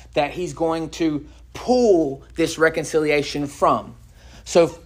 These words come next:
he's telling Philemon, "Look, Philemon, you have in you a source that will produce reconciliation that I'm going to ask you to do."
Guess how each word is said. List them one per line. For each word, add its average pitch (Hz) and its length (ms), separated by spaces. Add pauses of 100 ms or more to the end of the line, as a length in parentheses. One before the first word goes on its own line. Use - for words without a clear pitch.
(200)
he's 180 200
telling 226 300
Philemon, 170 520 (140)
"Look, 160 260
Philemon, 156 420
you 196 140
have 180 460
in 196 320
you 151 560 (180)
a 143 140
source - 960 (1040)
that 170 200
will 185 200
produce 175 1200 (560)
reconciliation 156 1300 (300)
that 147 120
I'm 151 120
going 147 240
to 160 180
ask 160 400
you 147 140
to 135 100
do." 147 320